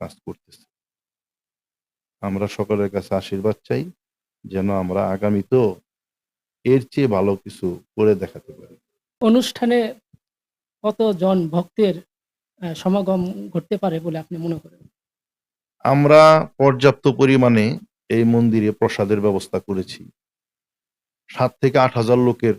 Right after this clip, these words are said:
Speaker 1: প্রসাদ করেছি। প্রতি বছর এরকমই হয়, এর চেয়ে বেশিও হতে পারে।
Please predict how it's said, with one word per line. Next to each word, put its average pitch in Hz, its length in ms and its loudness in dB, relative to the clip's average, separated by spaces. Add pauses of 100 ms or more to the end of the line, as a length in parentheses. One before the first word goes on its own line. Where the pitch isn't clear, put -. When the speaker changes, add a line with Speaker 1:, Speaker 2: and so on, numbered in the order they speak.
(160)
Speaker 1:
প্রসাদ 104 280 -4 (160)
করেছি। 87 340 -14 (1300)
প্রতি 151 240 -2
বছর 160 340 0
এরকমই 139 480 4
হয়, 98 320 0 (540)
এর 127 160 0
চেয়ে 135 200 2
বেশিও 123 420 2
হতে 104 280 -2
পারে। 92 300 -6